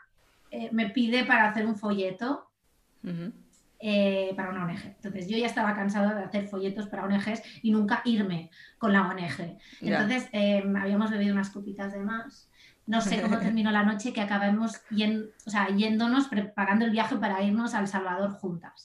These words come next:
Speaker 2: Ostras,
Speaker 1: Y ahí,
Speaker 2: ok.
Speaker 1: claro, ahí es la transformación del todo. O sea,
Speaker 2: Ok.
Speaker 1: mm, porque tenía veintidós años.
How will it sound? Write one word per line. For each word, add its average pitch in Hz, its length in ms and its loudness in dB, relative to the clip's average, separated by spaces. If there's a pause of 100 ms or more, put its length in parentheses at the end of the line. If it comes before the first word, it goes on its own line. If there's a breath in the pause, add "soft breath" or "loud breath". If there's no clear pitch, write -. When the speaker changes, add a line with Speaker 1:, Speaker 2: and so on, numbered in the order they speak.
Speaker 2:
Ostras, 175 460 0
Speaker 1:
Y 240 60 4
ahí, 240 340 6
Speaker 2:
ok. - 320 -6
Speaker 1:
claro, 269 180 8 (100)
ahí 247 200 6
es 285 100 6
la 320 140 6
transformación 226 720 2
del 220 200 0
todo. 175 320 -4
O - 40 -16 (320 loud breath)
sea, 202 480 6
Speaker 2:
Ok. 220 60 -4
Speaker 1:
mm, 208 240 -2
porque 202 180 0
tenía 214 220 2
veintidós 220 440 0
años. 220 640 2